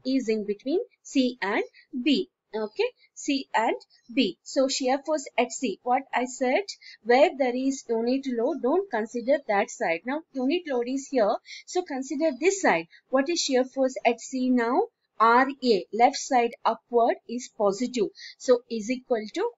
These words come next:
R A. R A is equal to L minus Y divided by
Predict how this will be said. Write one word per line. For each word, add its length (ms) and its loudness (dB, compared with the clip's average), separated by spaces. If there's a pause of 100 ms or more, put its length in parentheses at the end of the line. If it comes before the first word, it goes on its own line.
R 280 2 (120)
A. 280 0 (200)
R 160 4 (140)
A 40 0
is 280 -4
equal 380 -4
to 140 0 (280)
L 240 8
minus 560 0
Y 260 0
divided 520 -4
by 180 2